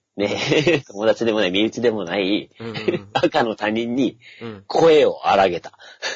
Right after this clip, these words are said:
Speaker 2: え、なんつったの？
Speaker 1: なんつったっていうか、その、
Speaker 2: うん。
Speaker 1: ドレスとかもね、全部決めてたの。
Speaker 2: はいはいはいはいはい。
Speaker 1: もう全部決めて、それも全部式場もう分かってたんだよ。
Speaker 2: うんうんうん。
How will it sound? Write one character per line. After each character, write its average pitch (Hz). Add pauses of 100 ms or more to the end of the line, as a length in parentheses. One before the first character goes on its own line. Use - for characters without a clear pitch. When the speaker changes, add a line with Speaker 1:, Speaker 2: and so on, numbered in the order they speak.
Speaker 2:
え、 185
な 185
ん 262
つ -
っ -
た 98
の？ 95 (320)
Speaker 1:
な 202
ん 311
つ -
っ -
た 113
っ -
て 92
い 90
う 85
か、 90 (160)
そ 92
の、 85
Speaker 2:
う -
ん。 123
Speaker 1:
ド 123
レ 226
ス 175
と 101
か -
も 78
ね、 80 (160)
全 233
部 160
決 -
め 214
て -
た 139
の。 80 (600)
Speaker 2:
は 160
い 123
は 117
い 113
は 101
い 101
は 101
い -
は 90 (720)
い。 -
Speaker 1:
も 175
う 127
全 254
部 190
決 -
め 208
て、 156
そ 214
れ 247
も 220
全 233
部 147
式 -
場 220
も 170
う -
分 131
か -
っ 262
て -
た 95
ん 69
だ 71
よ。 - (320)
Speaker 2:
う 147
ん 131
う -
ん 101
う 104 (440)
ん。 92